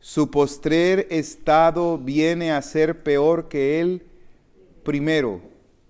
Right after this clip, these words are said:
porque mejor les hubiera sido no haber conocido el camino de la justicia, que después de haberlo conocido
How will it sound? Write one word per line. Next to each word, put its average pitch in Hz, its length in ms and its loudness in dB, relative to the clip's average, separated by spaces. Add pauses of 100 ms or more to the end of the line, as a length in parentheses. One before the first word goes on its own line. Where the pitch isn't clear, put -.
(600)
porque 143 360 2
mejor 151 500 2
les 180 240 0
hubiera 165 400 2
sido 160 520 -2
no 143 260 0
haber 160 360 0
conocido 156 680 -2
el 127 160 -4
camino 143 520 -2
de 196 80 0
la 190 140 2
justicia, 160 1000 0 (760)
que 139 200 4
después 160 560 4
de 170 100 4
haberlo 175 520 2
conocido 139 880 2